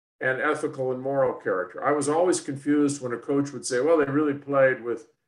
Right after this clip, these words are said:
character t-, this evening or this afternoon." And I'm going, "How does that work?" Well, what they were talking about are performance assets, like fo-, they were focused,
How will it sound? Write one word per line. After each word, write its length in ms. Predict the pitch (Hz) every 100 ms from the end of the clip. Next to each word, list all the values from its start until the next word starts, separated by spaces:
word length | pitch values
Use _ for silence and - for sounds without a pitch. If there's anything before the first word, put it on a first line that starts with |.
| _ _
character 560 | 151 143 135 - 110 107
t-, 100 | - 104
this 220 | 107 -
evening 460 | 113 107 110 107
or 100 | 101
this 180 | 104 -
afternoon." 600 | 120 107 113 113 120 107 - _ _ _ -
And 140 | 123
I'm 60 | 127
going, 180 | 131 123
"How 140 | 160
does 160 | 147 131
that 260 | 127 110
work?" 300 | 101 98 -
Well, 440 | 117 120 120 - _ _ _ _ -
what 200 | 127 135
they 120 | 175
were 160 | 233 -
talking 400 | 160 135 131 117
about 440 | 107 110 120 -
are 160 | 127 123
performance 840 | - 131 - 165 175 202 175 131
assets, 560 | 113 107 - 110 107 113
like 240 | 113 110
fo-, 280 | - 135 135
they 120 | 123
were 140 | 117 110
focused, 680 | - 131 123 110 104 -